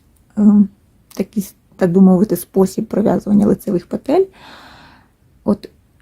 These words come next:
як завжди, і класичні, і бабусині петлі ми в'яжемо як? Ми чіпляємо нитку, так ніби зверху вниз захоплюємо, так? І класично, я зараз перек-, перекину, о, ніби класично у нас.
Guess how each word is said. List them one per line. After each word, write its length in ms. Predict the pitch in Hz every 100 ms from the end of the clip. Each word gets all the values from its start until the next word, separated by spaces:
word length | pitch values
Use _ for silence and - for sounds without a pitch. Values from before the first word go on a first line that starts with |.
| -
як 260 | 208 208
завжди, 500 | 208 208 180 190 170 - _ _ _ -
і 60 |
класичні, 600 | 220 269 - 175 - 160 -
і 80 | 233
бабусині 540 | 240 156 - - 160
петлі 480 | - 175 - 226 381 -
ми 120 | 214
в'яжемо 400 | 214 220 214 190
як? 180 | 220 196 -
Ми 200 | 220 240 _ _
чіпляємо 640 | - 202 208 196 196 180 196
нитку, 400 | 240 - - 196
так 240 | - 202
ніби 260 | 190 170 175
зверху 640 | 190 185 233 - 208 220 _ _ _ _ _ _
вниз 460 | 185 214 220 - - _ -
захоплюємо, 720 | 202 196 - - - - 214
так? 340 | 277 403 - _ _ _ _ _ _ _ _ _ _ _ _ _ _ _ _ _ _ _ _ -
І 80 | 220
класично, 460 | 247 233 190 196 -
я 140 | 180
зараз 260 | 175 180 -
перек-, 440 | 185 185 - -
перекину, 480 | 214 196 - 294 254
о, 140 | 175 190 - _ _ _ -
ніби 240 | 202 190
класично 520 | 190 185 - - 233
у 20 | 214
нас. 200 | -